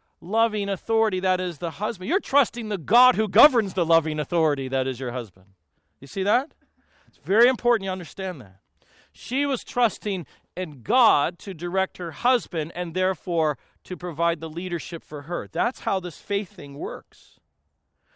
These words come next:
That is one of the hardest things in all of human existence to do.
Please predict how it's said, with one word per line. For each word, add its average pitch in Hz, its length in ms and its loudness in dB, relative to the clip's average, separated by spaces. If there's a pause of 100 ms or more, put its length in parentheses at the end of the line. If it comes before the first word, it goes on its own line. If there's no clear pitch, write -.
(220)
That 208 160 0
is 170 80 -8
one 190 160 -2
of 170 40 -4
the 156 80 -4
hardest 240 760 -4 (140)
things 151 360 -8 (260)
in 151 160 -10
all 240 600 4
of 196 240 -6 (380)
human 233 280 0
existence 185 640 -6
to 185 120 -8
do. 160 200 -6